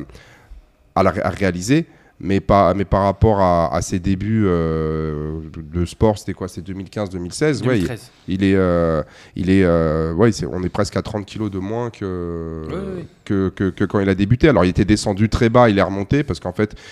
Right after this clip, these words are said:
Speaker 1: quand il est descendu, en, il était rentré, il était, il était entré dans une phase, en fait, où il faisait que du sport. Il était limite bigorexique, c'est-à-dire que il faisait deux, il courait deux heures par jour, il faisait plein de trucs, il mangeait plus rien. Mais c'est pas, c'est, en fait,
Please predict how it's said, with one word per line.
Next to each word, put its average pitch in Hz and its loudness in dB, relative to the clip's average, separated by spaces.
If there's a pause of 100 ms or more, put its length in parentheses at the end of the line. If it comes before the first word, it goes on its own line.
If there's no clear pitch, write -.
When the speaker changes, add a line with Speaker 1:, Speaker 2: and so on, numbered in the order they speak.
(100)
Speaker 1:
quand 92 -4
il 92 2
est 92 2
descendu, 98 -2
en, 104 2
il 95 0
était 95 2
rentré, 92 -4
il 95 -2
était, 95 0
il 98 2
était 95 0
entré 120 -2
dans 110 -2
une 95 -6
phase, 123 2
en 90 -2
fait, 117 -2
où 90 -4
il 87 -4
faisait 95 -6
que - -4
du 104 -6
sport. - -4 (140)
Il 87 -4
était 95 -6
limite 104 -4
bigorexique, 98 -4
c'est-à-dire 82 -8
que 85 -4 (240)
il - -20
faisait 87 -6
deux, 90 -2
il 98 -4
courait 87 -6
deux 85 -4
heures - -12
par 95 0
jour, 107 -6
il 85 -14
faisait 87 -10
plein 95 -8
de 90 -8
trucs, 113 -6
il 85 -8
mangeait 87 -6
plus 92 0
rien. 120 2 (760)
Mais 90 -4
c'est - -6
pas, 98 0
c'est, - -12 (200)
en - -18
fait, - -4